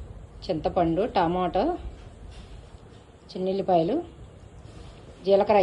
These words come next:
వేసుకోవాలని నేను తర్వాత మళ్ళీ చూపిస్తాను మీకు. ఇప్పుడు పొయ్యి వెలిగించుకుందాం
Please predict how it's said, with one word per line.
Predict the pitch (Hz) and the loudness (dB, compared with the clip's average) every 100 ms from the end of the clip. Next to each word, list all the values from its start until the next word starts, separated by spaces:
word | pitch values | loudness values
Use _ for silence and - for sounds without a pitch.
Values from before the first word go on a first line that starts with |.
| 175 | 6
వేసుకోవాలని | 175 175 185 170 170 202 | 4 2 4 4 4 0
నేను | 175 170 | -2 0
తర్వాత | 165 170 | 0 0
మళ్ళీ | 170 165 180 180 | 0 0 -2 -4
చూపిస్తాను | 180 175 - 156 156 | -6 -6 -2 0 0
మీకు. | 151 - 302 - - - - - - - - - - | -2 -2 -4 -4 -10 -12 -14 -14 -16 -16 -16 -18 -12
ఇప్పుడు | 170 160 143 143 - - - - - - - - | -6 -4 -6 -8 -18 -20 -20 -20 -20 -20 -14 -4
పొయ్యి | 170 175 | 0 2
వెలిగించుకుందాం | 160 151 151 - 151 | 0 -4 -8 -6 -4